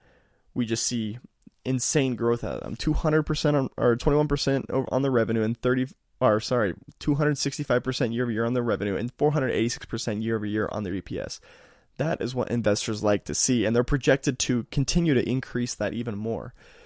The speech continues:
So, yeah, they can't exponentially grow like they were a year ago, two years ago, but,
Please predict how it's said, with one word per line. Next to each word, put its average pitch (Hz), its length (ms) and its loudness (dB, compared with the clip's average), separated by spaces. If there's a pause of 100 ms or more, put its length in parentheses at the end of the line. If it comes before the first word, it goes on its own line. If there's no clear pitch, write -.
(220)
So, 113 480 2
yeah, 135 320 6
they 131 160 2
can't - 300 -2
exponentially 123 640 0
grow 120 220 6
like 113 180 2
they 110 80 0
were 113 480 2
a 113 40 2
year 110 240 0
ago, 110 140 2
two 117 160 -4
years 117 240 -2
ago, 123 200 2
but, 135 580 6